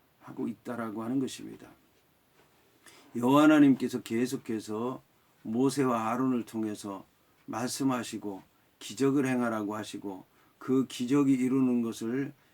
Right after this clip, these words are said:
여호와 하나님께서 알고 계신데 여호와 하나님께서 그때마다 말씀하시는 것은 그 모세와 아론에게 "내 말대로 해라." 그래서 계속 기적이 끝나면 다시 불러서 말씀하시고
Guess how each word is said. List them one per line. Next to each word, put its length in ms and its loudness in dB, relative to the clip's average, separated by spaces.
여호와 260 2
하나님께서 580 -2
알고 460 -2
계신데 720 -2
여호와 300 4
하나님께서 540 2
그때마다 580 -4
말씀하시는 760 -6
것은 440 -6
그 480 -4
모세와 580 -2
아론에게 640 -2
"내 380 0
말대로 580 0
해라." 380 -10
그래서 300 -6
계속 540 0
기적이 500 0
끝나면 500 2
다시 460 -4
불러서 380 -2
말씀하시고 880 -4